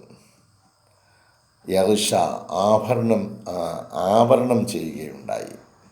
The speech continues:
പൊതിയുകയുണ്ടായി, തായിഫത്തൻ, ഒരു വിഭാഗത്തെ, മിങ്കും,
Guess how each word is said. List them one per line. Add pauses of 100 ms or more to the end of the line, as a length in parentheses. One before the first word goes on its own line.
(100)
പൊതിയുകയുണ്ടായി, (340)
തായിഫത്തൻ, (880)
ഒരു (120)
വിഭാഗത്തെ, (300)
മിങ്കും,